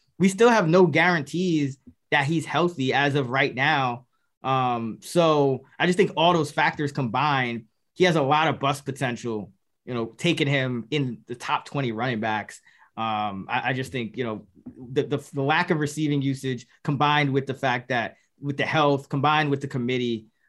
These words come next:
um, you know, there's just a lot of question marks to be taking him in a spot where you could just get a, you don't necessarily have to take a different running back, but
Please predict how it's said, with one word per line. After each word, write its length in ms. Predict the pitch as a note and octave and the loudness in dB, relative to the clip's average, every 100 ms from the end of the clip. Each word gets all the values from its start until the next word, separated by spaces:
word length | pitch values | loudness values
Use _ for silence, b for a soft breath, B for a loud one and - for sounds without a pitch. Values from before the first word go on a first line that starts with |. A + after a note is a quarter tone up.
| _ - | _ -6
um, 640 | A#2 A2+ G#2+ G#2 F#2+ E2 - | -2 0 -2 -4 -8 -12 -10
you 200 | A#2+ A#2 | -8 -6
know, 140 | A2+ | -4
there's 140 | A#2+ C#3+ | -2 0
just 160 | D#3 | 0
a 40 | D#3 | 2
lot 200 | D3 C3+ | 2 2
of 60 | |
question 320 | C3 C3 - A2 | 0 -4 -4 -6
marks 240 | A2 G#2+ | -6 -8
to 80 | A#2+ | -8
be 100 | A#2 | -6
taking 280 | - A2 A2+ | -6 -6 -6
him 100 | A2 | -6
in 100 | G#2+ | -8
a 40 | |
spot 220 | - C3 | -2 2
where 100 | D#3+ | 4
you 60 | A3 | 4
could 140 | A#3+ | 4
just 140 | A#3 E3+ | 4 4
get 140 | G#3+ | 4
a, 420 | F3 - - - | 4 0 -10 2
you 80 | F#3+ | 4
don't 100 | C#4 | 6
necessarily 320 | C4 C4+ A#3 | 6 6 6
have 120 | G3+ A#3 | 6 2
to 60 | |
take 140 | - E3+ | 2 2
a 40 | |
different 320 | C#3+ F#3 F#3 | 4 0 2
running 220 | D3 F3+ | 2 2
back, 300 | G3+ A3+ B3 _ _ _ - | 4 4 2 _ _ _ 2
but 220 | F#3+ F3 | 4 4